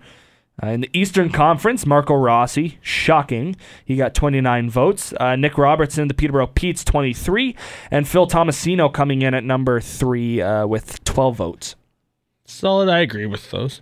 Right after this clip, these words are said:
Speaker 1: Yep.
Speaker 2: It's all about attempts, right? Whoever has most attempts against a certain coach as well.
Speaker 1: Yeah. Pretty much.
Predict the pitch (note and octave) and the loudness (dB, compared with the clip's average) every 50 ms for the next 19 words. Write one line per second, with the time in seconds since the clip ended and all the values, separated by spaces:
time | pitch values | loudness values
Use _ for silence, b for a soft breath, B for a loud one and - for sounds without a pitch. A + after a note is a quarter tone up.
0 | - - E3+ F#3 - _ _ _ _ _ _ _ _ _ - - - E3+ D#3+ D3+ | -6 -4 -4 -4 -4 _ _ _ _ _ _ _ _ _ -6 0 0 2 4 4
1 | D3+ D3 C3 B2+ - - D3 C3+ C3+ B2 - - B2+ A#2+ A#2+ B2+ C3 C3+ C3 C3 | 4 4 2 0 0 0 0 2 0 0 -2 -2 -2 0 2 2 2 2 2 2
2 | C3 C3 A#2+ A#2 C3 C3+ C3 A#2 B2 A#2+ G#2+ - B2+ B2+ C3+ B2+ - B2 A#2 A2+ | 0 0 0 0 0 0 0 0 -2 -4 -2 -2 -2 0 -2 -2 -2 -2 -2 -2
3 | A2 - - B2 - C3+ B2 - - G#2 - B2+ B2 B2+ B2 - B2+ A2 A2 A#2 | -4 -4 -6 -4 -4 -4 -4 -4 -6 -6 -4 -2 -2 -2 -2 -4 -6 -4 -4 -2
4 | A#2 A2+ G#2 A2 G#2+ _ - - F#2+ F#2 D2+ G2 A2+ _ _ _ _ _ _ _ | -2 -2 -2 -4 -8 _ -14 -12 -12 -10 -10 -12 -14 _ _ _ _ _ _ _
5 | _ _ _ _ _ _ _ _ _ - - C3 A#2 G2+ G2 G#2 A2+ - - | _ _ _ _ _ _ _ _ _ -8 -6 -6 -6 -6 -6 -8 -10 -12 -16